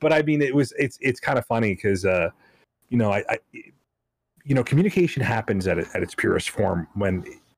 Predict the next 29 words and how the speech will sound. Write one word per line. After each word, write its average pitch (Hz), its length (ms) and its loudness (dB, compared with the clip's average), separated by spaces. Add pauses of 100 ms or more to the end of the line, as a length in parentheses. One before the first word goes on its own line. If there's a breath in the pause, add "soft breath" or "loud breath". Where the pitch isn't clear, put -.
people 113 280 0
understand 85 460 -2
it. - 100 -4 (500 loud breath)
And, 117 300 2
you 120 80 4
know, 104 240 2
uh, 95 380 2 (560 loud breath)
and, 110 200 0
and, 107 400 2
and 110 300 0
the 113 100 4
idea 120 340 2
that 120 220 0 (300)
that - 220 -2
miscommunication 113 760 0
happens 92 400 -2
and 90 140 -4
misunderstanding 101 540 0
happens 92 320 -4
is, 87 140 -4
is, 104 240 -4
is 110 120 -2
gonna 104 160 0
happen 95 300 -2
at, 87 120 0
at, 90 340 0
at 92 140 -2
every 98 220 0
level. 98 420 0